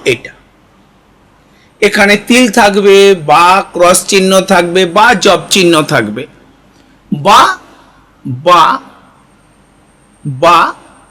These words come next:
জাল জাল জাল জাল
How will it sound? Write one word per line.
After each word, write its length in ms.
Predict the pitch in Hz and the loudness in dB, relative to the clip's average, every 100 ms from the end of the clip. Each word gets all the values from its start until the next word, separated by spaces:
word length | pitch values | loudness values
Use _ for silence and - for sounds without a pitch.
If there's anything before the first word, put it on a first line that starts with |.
| _ _ _ _ _ _ _ _ _ _ _ _ _ _ _ _ _ _ _ _ _ _ _ _ _ _ _ _ _ _ _ _ _ _ _ _ _ _ _ _ | _ _ _ _ _ _ _ _ _ _ _ _ _ _ _ _ _ _ _ _ _ _ _ _ _ _ _ _ _ _ _ _ _ _ _ _ _ _ _ _
জাল 340 | 151 170 214 233 | -4 0 0 0
জাল 240 | 202 220 | 2 0
জাল 280 | 196 180 180 170 | 0 2 2 2
জাল 220 | 175 | 0